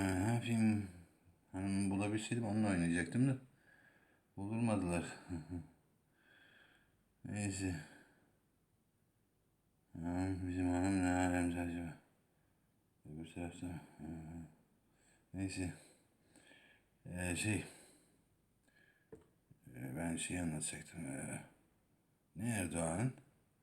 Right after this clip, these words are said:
ne Barzani. Onun masallarını izledim de T V'de. Ee, sizi kurtaramaz. Ama neden kurtaramaz? Çünkü yolunu şaşırmış.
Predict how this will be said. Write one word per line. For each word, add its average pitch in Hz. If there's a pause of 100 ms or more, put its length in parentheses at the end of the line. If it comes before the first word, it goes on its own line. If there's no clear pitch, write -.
(440)
ne 82
Barzani. 78 (300)
Onun 76
masallarını 82
izledim 80
de 78
T -
V'de. 76 (1120)
Ee, 82
sizi -
kurtaramaz. - (1400)
Ama 107 (240)
neden 92
kurtaramaz? - (1160)
Çünkü 90
yolunu 80
şaşırmış. -